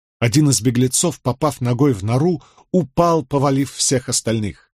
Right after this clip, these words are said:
Земля, изрытая многочисленными норами, дрогнула и провалилась под тяжестью нашего веса, и мы оказались в углублении, которое послужило нам укрытием.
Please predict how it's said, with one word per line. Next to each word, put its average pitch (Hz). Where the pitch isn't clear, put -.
Земля, 143
изрытая 143
многочисленными 131
норами, 147
дрогнула 165
и 180
провалилась 165
под 113
тяжестью 139
нашего 127
веса, 127
и 117
мы 147
оказались 143
в 117
углублении, 139
которое 107
послужило 104
нам 120
укрытием. 101